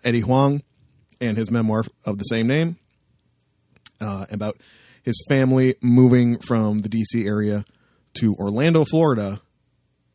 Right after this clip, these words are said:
so his father could, um, try to open his own restaurant to make a better life for his family. Um, and also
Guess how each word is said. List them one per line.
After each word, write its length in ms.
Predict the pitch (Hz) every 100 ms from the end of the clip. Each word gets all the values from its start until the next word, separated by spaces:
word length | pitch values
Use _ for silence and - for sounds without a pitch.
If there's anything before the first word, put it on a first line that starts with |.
| -
so 280 | - 107 98
his 220 | 101 92 -
father 300 | 107 104 104
could, 480 | - 92 95 92 95 -
um, 480 | 107 87 87 147 - _ -
try 140 | 107
to 60 | 90
open 200 | 98 151
his 140 | 95
own 120 | 98
restaurant 420 | 117 143 143 135 - _ _ _ _ _ _ _ _ _ - -
to 80 | 101
make 200 | 98 -
a 80 | 104
better 200 | 104 104
life 220 | 123 - _ _ _ _ _ -
for 180 | 170 165
his 160 | 135 107 -
family. 480 | 165 151 151 151 151 _ _ _ _ -
Um, 420 | 107 101 98 101
and 140 | 110 90
also 300 | 110 -